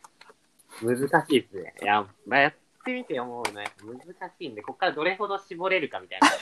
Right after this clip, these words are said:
Speaker 2: さあ、いけるでしょうか。
Speaker 1: なんだろうな。それで、あー。
Speaker 2: いいよ。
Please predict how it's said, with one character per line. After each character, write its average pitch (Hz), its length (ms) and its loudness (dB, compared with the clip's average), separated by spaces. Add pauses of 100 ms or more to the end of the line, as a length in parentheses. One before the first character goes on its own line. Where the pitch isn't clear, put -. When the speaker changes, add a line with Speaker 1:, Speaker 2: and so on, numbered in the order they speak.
(1300)
Speaker 2:
さ - 240 6
あ、 101 60 -2
い 110 100 -6
け 113 140 -2
る 107 80 -2
で 104 100 -4
し 110 80 -6
ょ 107 60 -2
う 98 40 -6
か。 101 140 -2 (160)
Speaker 1:
な 202 80 0 (1080)
ん 104 100 -20
だ 95 120 -20
ろ 87 140 -18
う 90 40 -20
な。 - 200 -18 (1600)
そ 127 60 -20
れ 123 100 -16
で、 127 260 -12 (1700)
あ 98 300 -4
ー。 92 60 -2
Speaker 2:
い - 20 -4
い - 20 -6
よ。 101 420 -2